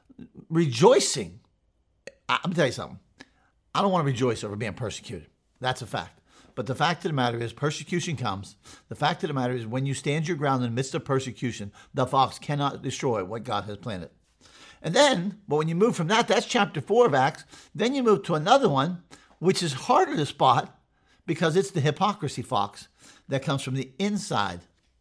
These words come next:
of the church. That's Ananias and Sapphira, chapter five. They came and they laid the, the, the money at the apostles' feet and they said, "This is what we sold the field for." Remember that story?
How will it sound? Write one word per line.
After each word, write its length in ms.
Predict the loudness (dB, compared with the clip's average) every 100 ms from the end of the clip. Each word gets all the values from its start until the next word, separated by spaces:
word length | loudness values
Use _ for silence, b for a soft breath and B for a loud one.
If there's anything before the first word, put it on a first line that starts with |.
| _ _
of 100 | -8
the 80 | -6
church. 380 | -4 -4 -6 -18 B B B _
That's 220 | -6 -2
Ananias 480 | -4 -2 0 0 -2
and 80 | -8
Sapphira, 440 | -6 -2 0 -2
chapter 340 | -6 -8 -8 -8
five. 420 | -6 -4 -6 -12 _ _ b b b
They 140 | -8
came 460 | -2 -2 0 -4 -12 b b b
and 140 | -6 -2
they 100 | 0
laid 300 | 0 0 0
the, 260 | 0 0 -6 -4
the, 220 | -2 -2
the 160 | -2 -2
money 380 | 0 0 0
at 120 | -2 -2
the 80 |
apostles' 520 | -4 0 -2 -2 -8 -4
feet 280 | -2 -2
and 80 | -4
they 80 | -6
said, 280 | -4 -6 2
"This 280 | 2 2 2
is 360 | 2 2 -2 b b b
what 300 | 2 2 4
we 100 | 2
sold 340 | 4 6 6 4
the 80 |
field 300 | 2 2 2
for." 280 | 0 -4 -4
Remember 340 | -4 -4 -2 0
that 160 | 0
story? 360 | 0 2 2